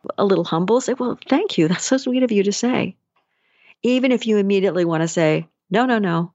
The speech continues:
it's nothing." You deserve to hear these things about yourself. So allow yourself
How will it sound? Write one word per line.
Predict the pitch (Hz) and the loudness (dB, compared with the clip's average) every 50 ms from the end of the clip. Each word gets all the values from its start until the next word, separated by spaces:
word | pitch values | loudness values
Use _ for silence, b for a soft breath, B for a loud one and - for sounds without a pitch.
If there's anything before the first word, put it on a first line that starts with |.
| _ | _
it's | - 185 190 190 - - - - _ - | 0 2 2 0 -2 -10 -20 -14 _ 0
nothing." | 151 123 98 - - - - - _ _ _ _ _ _ _ _ _ _ _ _ _ _ _ _ _ _ _ _ _ _ | 0 0 0 -2 -6 -10 -12 -16 _ _ _ _ _ _ _ _ _ _ _ _ _ _ _ _ _ _ _ _ _ _
You | - 196 | -2 0
deserve | 196 196 185 180 185 196 208 214 202 196 202 - _ _ _ _ | 0 -2 -2 -2 0 0 2 2 2 0 -2 -6 _ _ _ _
to | - 208 | -4 -4
hear | - - 165 156 165 | -2 0 2 2 2
these | 165 151 147 143 | 2 0 -2 -4
things | - - 139 143 160 - | -4 -2 -2 0 0 0
about | 170 - 165 160 - | 0 0 0 0 0
yourself. | - 170 - - - - 165 170 - _ _ _ b b b b b | -2 -4 -4 -4 -6 -8 -12 -14 -18 _ _ _ b b b b b
So | - - 220 208 208 | -6 -2 0 2 2
allow | 202 190 190 196 190 - 226 | 2 2 0 0 0 0 0
yourself | 226 208 196 196 - - 185 - - - - - | 2 2 0 -2 0 0 0 0 0 -2 -6 -10